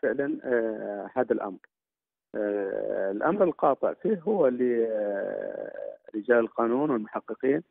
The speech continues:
وتقصي الحقائق في هذا الملف، آه، الساخن جدًا. آه، حل، آه، موضوع الاتحاد و-، وكشف،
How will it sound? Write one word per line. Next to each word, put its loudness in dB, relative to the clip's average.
وتقصي 4
الحقائق 0
في 0
هذا 0
الملف، 0
آه، -4
الساخن 0
جدًا. -16
آه، -2
حل، 2
آه، 0
موضوع 2
الاتحاد -2
و-، -8
وكشف، 0